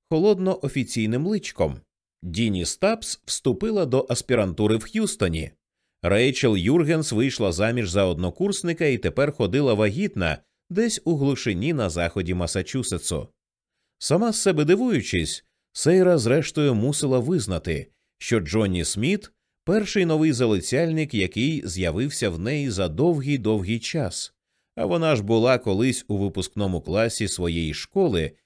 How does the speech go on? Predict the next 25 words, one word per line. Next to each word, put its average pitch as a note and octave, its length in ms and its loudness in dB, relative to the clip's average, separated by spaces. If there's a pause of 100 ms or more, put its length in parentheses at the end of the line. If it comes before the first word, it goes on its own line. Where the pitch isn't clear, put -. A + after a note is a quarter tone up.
(140)
міс G#2 360 0
Популярність. F2+ 1120 -4 (580)
Щоправда, G3 500 0
вона D#3+ 260 2
пішла D#3 420 0
була C#3 280 2
на C3 120 0
побачення E3 680 -2
із C#3+ 300 -2
двома C#3+ 400 0 (100)
іншими G2 600 -2 (260)
клівськими A2+ 520 0
вчителями. G2+ 680 -2 (340)
Просто G#2 380 2
так, - 360 -2 (300)
щоб G3+ 320 -2
не F#3+ 140 2
втрачати C3 580 -2
перспективи. G2 720 -2 (540)
Один G3+ 260 2
із C3 160 2
них E3+ 220 2
був D3 400 2
Джин D#3 340 0
Сідекі, F#2 720 -2